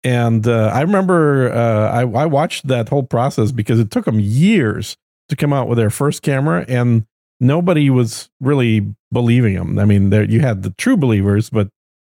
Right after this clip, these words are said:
most people in the industry was like, "Yeah, whatever." Like, they think they're gonna create a brand new company, and they're competing with companies that have been around for, you know, fifty, sixty years.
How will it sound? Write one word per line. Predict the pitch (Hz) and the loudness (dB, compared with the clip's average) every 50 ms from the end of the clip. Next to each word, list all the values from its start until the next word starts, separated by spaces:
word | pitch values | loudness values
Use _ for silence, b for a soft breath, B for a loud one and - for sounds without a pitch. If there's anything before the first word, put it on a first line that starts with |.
| _ _ | _ _
most | 123 147 196 185 - - | -2 -2 0 -2 -2 0
people | 190 151 143 151 139 | 0 0 2 0 0
in | 123 | 0
the | 120 117 | 0 2
industry | 120 139 - - - | 2 0 0 0 0
was | 113 101 - | 0 0 0
like, | 113 98 - - | 0 -2 -2 -2
"Yeah, | 98 87 - - | -4 -4 -4 -4
whatever." | 85 92 101 92 - - - 101 | -4 -2 -2 -2 -2 -2 -2 0
Like, | 101 101 104 110 | 0 0 0 0
they | 110 104 110 107 | 0 0 0 0
think | - 131 110 110 107 | 0 0 -2 -2 0
they're | 113 104 | -2 -2
gonna | 98 101 101 92 | 0 0 0 0
create | - - 123 107 104 | 0 -2 0 0 0
a | 104 | -2
brand | 90 87 107 113 110 110 110 | 0 0 0 0 2 2 2
new | 107 104 | 2 2
company, | 101 - 113 107 101 - 113 107 107 110 110 - _ _ _ _ _ | 0 0 -2 -4 -2 -2 0 2 2 2 0 -2 _ _ _ _ _
and | - 123 | -2 -2
they're | 113 107 | -2 0
competing | 101 - 104 101 127 123 117 113 | 0 -2 -2 0 2 2 2 2
with | 107 104 - | 2 2 0
companies | 120 107 104 113 110 107 107 107 | -2 -2 0 0 2 2 2 0
that | |
have | 107 98 | 0 0
been | 101 101 | 0 0
around | 98 95 95 92 98 98 104 | 2 2 0 2 2 2 0
for, | - - 95 90 90 85 101 | 0 0 -2 -2 -2 -2 -2
you | 98 101 | 0 0
know, | 95 90 87 87 - _ | 0 0 0 -4 -6 _
fifty, | - 110 - - 117 101 | -4 -4 -2 -2 -2 0
sixty | - 117 107 - - 110 | 0 -2 -4 0 0 0
years. | 101 95 98 104 113 - - | 2 2 2 2 0 -2 -4